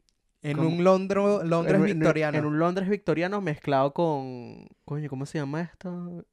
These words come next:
Speaker 2: La que se acaba de terminar. La de los dos hermanos que resuelven misterios y matan monstruos.
Speaker 1: ¿Cuál?
Speaker 2: La de Warner.
Speaker 1: ¿A Supernatural?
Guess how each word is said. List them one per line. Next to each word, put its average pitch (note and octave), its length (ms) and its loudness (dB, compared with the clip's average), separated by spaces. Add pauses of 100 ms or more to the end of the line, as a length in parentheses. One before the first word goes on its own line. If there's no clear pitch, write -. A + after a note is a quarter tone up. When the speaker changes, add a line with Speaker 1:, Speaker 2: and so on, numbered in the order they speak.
Speaker 2:
La C#3 160 -2
que C#3 120 -2
se - 100 -10
acaba C3+ 180 -2
de E3+ 80 -2
terminar. D#3+ 420 -8 (460)
La C3+ 180 0
de C3 60 2
los C3+ 140 -2
dos C3+ 140 -4
hermanos F3 380 -6
que C3+ 280 -2
resuelven C#3 480 -10
misterios D3 400 -6
y D#3+ 60 -6
matan C#3+ 260 -10
monstruos. E3 360 -12 (200)
Speaker 1:
¿Cuál? A2+ 420 -10
Speaker 2:
La C3 220 -2
de A#2+ 100 -2
Warner. C3+ 420 -4 (260)
Speaker 1:
¿A B2+ 80 -8
Supernatural? C3 720 -2